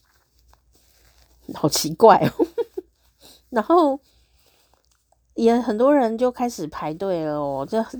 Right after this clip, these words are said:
排队要修，想说，“哇，原来大家，呃，在下午的西门町也是这么的热闹”，然后都是一些长辈哦。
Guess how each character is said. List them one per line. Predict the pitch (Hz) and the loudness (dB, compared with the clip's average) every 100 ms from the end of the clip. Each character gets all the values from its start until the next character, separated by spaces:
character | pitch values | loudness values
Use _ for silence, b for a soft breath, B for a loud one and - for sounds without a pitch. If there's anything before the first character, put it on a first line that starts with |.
| - | -16
排 | - 185 | -4 -2
队 | 214 208 | 0 2
要 | 196 | 0
修， | 196 - 180 185 | -2 -6 -2 -2
想 | 202 151 | -2 -6
说 | 175 | -8
，“哇， | 214 185 175 180 | -8 -8 -8 -6
原 | 196 | -6
来 | 196 | -4
大 | 202 196 202 | -2 0 -2
家， | B B B B B _ | B B B B B _
呃， | - 110 65 _ _ _ _ _ _ _ _ _ _ _ _ _ _ _ _ - _ | -12 -12 -12 _ _ _ _ _ _ _ _ _ _ _ _ _ _ _ _ -20 _
在 | 226 208 185 185 | -2 0 0 -4
下 | - 202 | -4 -4
午 | 107 | -2
的 | 156 | -6
西 | - 180 | -6 -6
门 | 170 160 | -6 -6
町 | 170 | -8
也 | 110 | -10
是 | - | -12
这 | 170 | -12
么 | 143 | -10
的 | 131 | -8
热 | 139 151 | -6 -6
闹”， | 139 143 135 | -4 -6 -4
然 | 156 | -4
后 | |
都 | 170 | -4
是 | 180 185 175 | -6 -4 -6
一 | |
些 | 175 165 165 | -4 -4 -4
长 | 165 - 139 | -6 -10 -10
辈 | 147 135 90 | -8 -8 -8
哦。 | 64 | -10